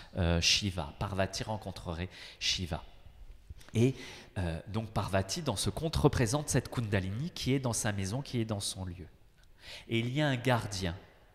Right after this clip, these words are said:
qui est Ganesh. Et le symbole est que si vous voulez éveiller l'énergie et que vous y allez trop brutalement, comme Skanda a été,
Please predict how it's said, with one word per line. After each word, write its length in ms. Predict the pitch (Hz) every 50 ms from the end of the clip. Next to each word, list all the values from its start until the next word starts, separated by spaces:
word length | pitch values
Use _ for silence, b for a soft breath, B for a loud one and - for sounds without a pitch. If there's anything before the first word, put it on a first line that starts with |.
| - - - - - -
qui 220 | - - 110 107
est 140 | 113 120 - - 101
Ganesh. 680 | 110 101 92 90 80 78 - - - - - - - B B B B B B B B B B B B B B
Et 100 | 123 120
le 100 | 120 131
symbole 460 | 123 - - 139 131 127 156 180 185
est 60 | 170 135
que 240 | - - 131 117 - - - -
si 240 | - - - - 175
vous 140 | 170 165 156
voulez 400 | 135 127 123 120 117 135 160 170 151 -
éveiller 640 | 113 101 92 101 101 98 95 98 104 107 113 - - - - -
l'énergie 720 | - 98 98 90 90 90 87 80 - 82 80 - 95 131 - B B B B B B B B
et 60 | -
que 120 | - - 151
vous 280 | 139 139 147 131 123
y 40 | 131
allez 140 | 117 117 113
trop 320 | - - - - 131 131
brutalement, 800 | 123 113 101 95 104 - - - 92 87 82 82 80 80 87 135 - b b b b b b -
comme 180 | 110 101 107
Skanda 480 | 104 - - - 135 135 117 104 95 95
a 80 | 98
été, 400 | 95 87 85 - - - 82 117